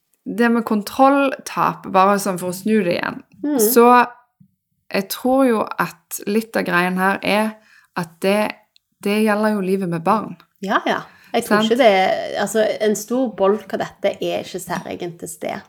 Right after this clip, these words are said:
Speaker 1: Nei, men det kommer litt sjokkerende på deg hvis ikke du har tenkt gjennom dette i forkant.
Speaker 2: Ja.
Speaker 1: Eh, og, og det med det vi må snakke mye om og holde litt fast i denne episoden, er det der med, ok, kontrolltap, men avklaring av forventninger da.
Speaker 2: Yes.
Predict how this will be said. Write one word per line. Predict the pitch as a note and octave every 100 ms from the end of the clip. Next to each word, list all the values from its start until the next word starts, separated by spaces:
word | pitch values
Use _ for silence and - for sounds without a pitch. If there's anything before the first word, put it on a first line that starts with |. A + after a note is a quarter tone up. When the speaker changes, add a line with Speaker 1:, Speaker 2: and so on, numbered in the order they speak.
| _ _ A3
Speaker 1:
Nei, | G#3 A3+ A#3+ -
men | A3+ A3+
det | A3+
kommer | A3+ A#3+ A#3 A#3
litt | A3 A3
sjokkerende | A3+ A3 G#3+ G#3 G3 G3
på | - B3+ A#3+ A3+
deg | - E3+ F#3+
hvis | G3 G3
ikke | G3 G3+
du | G3
har | F3
tenkt | F3 F3+ F#3 -
gjennom | F#3 G3 F3+ F3
dette | E3 - F3+
i |
forkant. | - D#3+ - A3+ A3 - - G#3+
Speaker 2:
Ja. | B3 - - - - -
Speaker 1:
Eh, | F#3+ F#3+ F#3 F3+ F3+ E3+ -
og, | F#3 F#3 F3 - -
og | F#3+ F#3
det | F#3+
med | G3 F3+ F3 F3
det | F#3 F#3
vi | F3+
må | F3 F3
snakke | - F3+ - F3
mye | F3+ E3 D#3+
om | G#3 F#3
og |
holde | D#3+ D#3+ E3
litt | E3
fast | - - - -
i | E3+ E3+
denne | D#3+ F3 G#3+
episoden, | G#3+ - E3+ E3
er | E3
det | E3 E3
der | E3
med, | E3 E3
ok, | E3 E3
kontrolltap, | E3 E3 - F#3+ F#3+ G3 G3+ - - - - -
men | F3 F3 F3+ F3+
avklaring | F3+ F#3 - F3 F3+
av | F3 F3
forventninger | F#3 G#3+ G#3+ F#3+ E3+ D#3
da. | -
Speaker 2:
Yes. | F#3+ G3 - - - - -